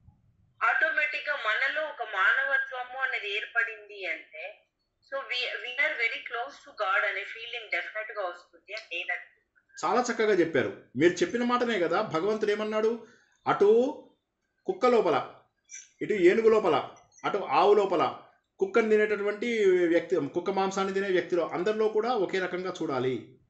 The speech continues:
Speaker 2: తర్వాత మట్టిలో, రాయిలో, బంగారంలో, అన్నిటి సమలోష్టాశ్మ కాంచన, అన్నిటిని సమానంగా చూడగలగాలి. అక్కడ ఆవు, ఇవన్నీ ఎందుకు చెప్పాడు? ఆవు అంటే సాత్విక లక్షణము, ఏనుగు అంటే రాజస లక్షణము, మాంసం తినే,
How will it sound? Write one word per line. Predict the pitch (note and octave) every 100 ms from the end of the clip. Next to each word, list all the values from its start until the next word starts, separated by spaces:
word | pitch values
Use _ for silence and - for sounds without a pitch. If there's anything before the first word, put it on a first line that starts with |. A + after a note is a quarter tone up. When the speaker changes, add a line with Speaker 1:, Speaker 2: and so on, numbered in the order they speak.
| _ _ _ _ _ _ D#3
Speaker 2:
తర్వాత | F3 F3+
మట్టిలో, | D#3 D#3 D#3+ A#3 G#3 D3 B2
రాయిలో, | C#3+ F3+ G#3 F#3
బంగారంలో, | B2 D#3 F#3+ G3 F#3+ F#3
అన్నిటి | E3 E3+
సమలోష్టాశ్మ | C#3+ D#3 F3+ G3 G3 G#3+ A3 A3
కాంచన, | G#3+ G3 G3 F#3 A#2+ - _ -
అన్నిటిని | D3+ E3 F#3
సమానంగా | E3+ D#3+ E3 E3+
చూడగలగాలి. | D3+ D3 C#3+ B2+ A#2 B2 A#2+ - - _ _ -
అక్కడ | C#3+ F#3+ F#3+
ఆవు, | D#3+ F3 G3+ G#3 A3+ A#3+ - _ _
ఇవన్నీ | E3 G#3 G#3+
ఎందుకు | G#3+ G#3+ G#3+
చెప్పాడు? | G#3 G#3
ఆవు | G#3 D#3 E3+ G3+
అంటే | G3+ G3+
సాత్విక | A#3 G3+ G#3 G#3
లక్షణము, | F3 C#3 C3+ G#2+ G#2 B2
ఏనుగు | C3+ G3 G#3 G#3
అంటే | G3 A3+
రాజస | G3+ A3+ A3
లక్షణము, | F#3+ D#3+ C#3+ A#2 G#2 - _ _ _ -
మాంసం | C3 F#3 G#3
తినే, | G3+ G#3 G3+ G3+ G3+